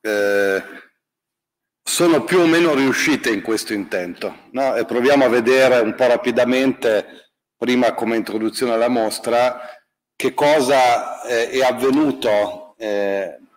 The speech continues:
come opera delle amministrazioni postali per, per ricordare,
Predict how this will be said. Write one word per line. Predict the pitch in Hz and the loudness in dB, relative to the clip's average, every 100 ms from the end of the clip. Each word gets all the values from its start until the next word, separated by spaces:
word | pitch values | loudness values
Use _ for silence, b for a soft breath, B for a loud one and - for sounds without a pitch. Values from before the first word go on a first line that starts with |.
| _ | _
come | - 113 120 147 | -4 0 4 4
opera | - 107 | 2 2
delle | 104 104 | 2 4
amministrazioni | 107 107 - 110 - 135 120 | 4 2 0 -2 0 0 0
postali | 139 143 - 117 110 113 113 | 0 -2 2 4 6 4 2
per, | 120 110 110 101 - - _ _ | 2 2 2 0 -2 -20 _ _
per | 120 120 | 0 0
ricordare, | 117 131 123 120 104 104 104 104 101 - - - | 0 0 0 2 4 4 4 2 2 -2 -12 -20